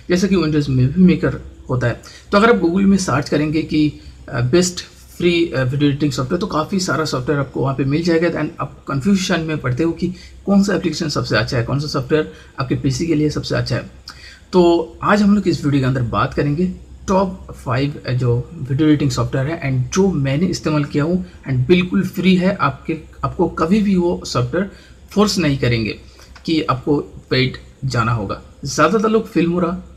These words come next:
Premiere Pro, ये सारे के सारे Camtasia, ये सारी की सारी चीज़ इस्तेमाल करते हैं। And जो फ्री application आपको बताऊँगा, ये सारी की सारी application से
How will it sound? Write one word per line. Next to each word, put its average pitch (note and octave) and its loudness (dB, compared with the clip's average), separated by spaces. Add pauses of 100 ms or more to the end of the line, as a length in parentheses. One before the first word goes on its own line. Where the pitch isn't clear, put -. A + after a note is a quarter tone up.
Premiere E3 0 (120)
Pro, D#3 0 (500)
ये F#3+ 4
सारे F#3 2
के D#3+ -2
सारे D3 0
Camtasia, C#3+ -2 (460)
ये D3 0
सारी D3 -2
की C#3+ -2
सारी C#3 -2
चीज़ C3 -2
इस्तेमाल C3+ -2
करते C3+ -2
हैं। F#3 2 (300)
And C3 -4
जो D#3 2
फ्री A3 2
application G3 4
आपको F3+ 2
बताऊँगा, E3 0
ये F3 0
सारी D3+ -2
की D#3 -4
सारी D#3 0
application D3 -4
से F3+ -4